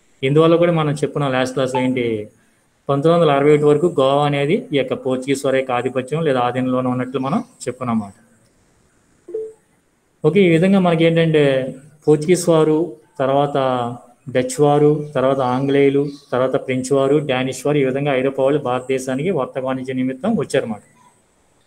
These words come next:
వీళ్ళు వచ్చిన తర్వాత వీళ్ళల్లో ఏంటంటే మొదట, ఆ, ఈ యొక్క పోర్చుగీస్ వారు, తర్వాత డచ్ వారు,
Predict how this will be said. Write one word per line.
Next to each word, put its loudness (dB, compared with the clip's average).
వీళ్ళు 6
వచ్చిన 6
తర్వాత 4
వీళ్ళల్లో 4
ఏంటంటే 0
మొదట, -2
ఆ, -2
ఈ -2
యొక్క -2
పోర్చుగీస్ 0
వారు, 2
తర్వాత 0
డచ్ -2
వారు, 0